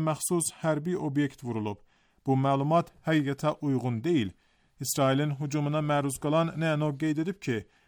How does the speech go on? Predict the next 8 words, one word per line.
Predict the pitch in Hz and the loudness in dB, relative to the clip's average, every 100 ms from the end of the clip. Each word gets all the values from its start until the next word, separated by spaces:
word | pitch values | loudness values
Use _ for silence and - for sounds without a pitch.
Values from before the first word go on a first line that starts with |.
| _ | _
düşmənin | 139 - 147 156 165 147 | -8 -4 -2 0 -2 -4
hücumları | 160 165 156 160 180 151 | -2 0 2 2 0 -2
bizi | 165 143 165 139 | -2 0 0 0
qorxutmur, | 151 143 214 - 113 98 - | -2 -2 -6 -6 -6 -6 0
biz | 151 147 - _ _ - | 2 2 -4 _ _ -2
öz | 175 196 | 0 0
torpağımızda | - 170 - 151 135 123 107 127 120 | 0 -2 0 0 2 -2 -2 -2 -2
qalacağıq. | 131 120 113 185 147 101 | -2 -4 -2 -2 -2 -6